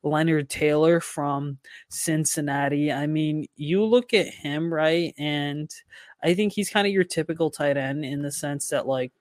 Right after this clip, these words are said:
pretty decent hands, you know, pretty good ball skills, and, you know,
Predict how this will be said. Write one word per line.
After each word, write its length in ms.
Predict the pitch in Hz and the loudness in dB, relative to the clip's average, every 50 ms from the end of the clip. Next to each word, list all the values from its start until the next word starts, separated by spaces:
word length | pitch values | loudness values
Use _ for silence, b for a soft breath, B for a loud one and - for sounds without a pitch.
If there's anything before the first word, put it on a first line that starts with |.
| _ | _
pretty 420 | - - - - 170 175 185 185 175 | -20 -8 -2 0 2 2 2 2 0
decent 420 | 165 175 170 156 - 165 151 147 | 0 0 -2 -2 -2 -4 -4 -6
hands, 480 | 147 147 143 143 143 143 139 139 135 - | -6 -6 -4 -4 -4 -4 -4 -6 -6 -6
you 60 | 143 | -6
know, 160 | 135 135 135 | -6 -6 -6
pretty 500 | 135 _ - - 175 175 175 170 165 160 | -8 _ -6 2 6 6 8 8 8 8
good 260 | 156 156 156 151 139 | 6 6 4 4 2
ball 280 | 135 143 135 131 131 131 | 2 0 2 2 2 0
skills, 560 | - - - - 135 131 131 127 131 131 135 | 0 -4 -6 -4 -2 0 0 0 0 -2 -4
and, 180 | 139 131 135 - B B B B B B | -6 -8 -10 -12 B B B B B B
you 100 | - 160 | -2 2
know, 240 | 160 156 160 151 - | 2 4 2 2 -2